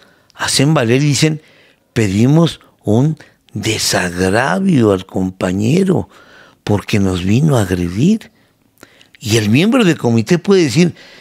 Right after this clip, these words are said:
"Si no les dije mentiras", pero como servidor tienes que ser prudente y cauteloso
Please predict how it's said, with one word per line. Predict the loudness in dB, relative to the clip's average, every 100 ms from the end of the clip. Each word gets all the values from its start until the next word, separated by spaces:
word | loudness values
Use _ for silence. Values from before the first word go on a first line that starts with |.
| -12
"Si | -6 0
no | 2 2
les | 2 2 0
dije | 0 0 -2
mentiras", | 0 0 0 0 2 2 2 2 0 -4 -18 _ _ _ -20 _ -20 -20 -8
pero | -6 -6
como | -6 -6
servidor | -2 -2 0 2 0 -2 -12 _ _ _ _ -4
tienes | 0 2 0 -4
que | -4 -4
ser | -4 -6 -8 _ _ _ _ _ -2
prudente | 0 2 2 2 2 0 -4 -10 -12 _ _ -8
y | -8
cauteloso | -4 -4 -2 -4 -4 0 0 0 -2 -2